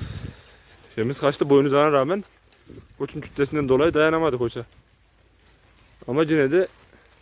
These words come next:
inatçı keçilik yapıyor. Ve diğer koçlarla dövüşür bence. Çünkü bu sürünün lideri bu koçtu. Sürü lideri hemen olaya el attı.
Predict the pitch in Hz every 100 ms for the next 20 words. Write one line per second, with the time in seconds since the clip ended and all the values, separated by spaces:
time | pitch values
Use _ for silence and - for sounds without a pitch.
0 | - 131 131 - 147 131 143 139 113 139
1 | - - _ _ _ - - _ _ -
2 | - - - _ - - 160 151 165 160
3 | 147 180 180 170 151 160 127 113 113 -
4 | - _ _ - _ _ - _ _ -
5 | - 151 165 143 135 - - - - -
6 | - - - 135 147 151 127 147 143 -
7 | 139 - 214 - - - - _ _ -
8 | - - - - - - - - - -
9 | - - - - - 131 139 139 127 139
10 | 143 151 156 - 139 135 139 139 - 139
11 | 131 - 175